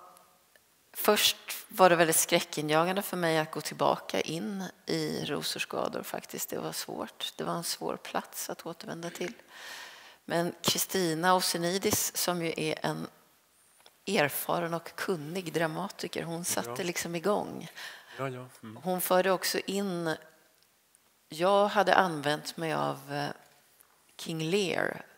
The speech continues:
Speaker 2: Mm.
Speaker 1: inuti Rosorskador. Det finns ett parti där som utgår från kung Lear och från tanken på att kung Lear kanske var en dement gestalt. Och det Kristina la till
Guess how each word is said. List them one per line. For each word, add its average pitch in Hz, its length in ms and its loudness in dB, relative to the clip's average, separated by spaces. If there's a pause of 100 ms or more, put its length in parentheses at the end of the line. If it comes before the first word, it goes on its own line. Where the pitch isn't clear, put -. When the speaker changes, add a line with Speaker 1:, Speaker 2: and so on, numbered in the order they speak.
(520)
Speaker 2:
Mm. 170 160 -2
Speaker 1:
inuti 151 320 -2
Rosorskador. - 960 -2
Det 160 80 -6
finns 165 340 -6
ett - 120 -10
parti 170 500 -4
där - 220 2
som - 240 -6
utgår 175 520 -4
från 139 400 -6 (1300)
kung 147 260 -2
Lear - 360 2
och - 80 -2
från 151 380 -6 (360)
tanken 170 680 -2
på 147 180 -4
att 143 140 -2
kung 151 200 -6
Lear 143 260 0
kanske 151 400 -6 (460)
var 202 320 2
en 151 140 -4
dement - 480 -6
gestalt. - 760 -8 (280)
Och - 380 -8
det 165 100 2
Kristina 165 600 2
la 196 140 4
till 151 540 -2